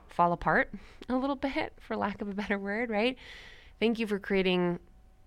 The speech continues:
or tolerating, you know, an extended break, because I'll tell you what, I really needed it. And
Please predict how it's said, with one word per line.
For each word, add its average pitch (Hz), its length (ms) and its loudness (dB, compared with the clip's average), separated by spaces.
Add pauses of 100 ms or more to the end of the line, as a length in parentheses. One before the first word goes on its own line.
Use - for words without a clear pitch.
(600)
or 202 140 6
tolerating, 185 920 2 (140)
you 170 100 0
know, 151 300 4 (400)
an 185 100 6
extended 165 800 2
break, - 380 -4
because - 480 -8
I'll 170 80 0
tell 175 140 -2
you 170 80 -2
what, 151 100 0
I 143 140 0 (180)
really 156 240 0
needed 143 320 0
it. - 220 2
And 147 380 -2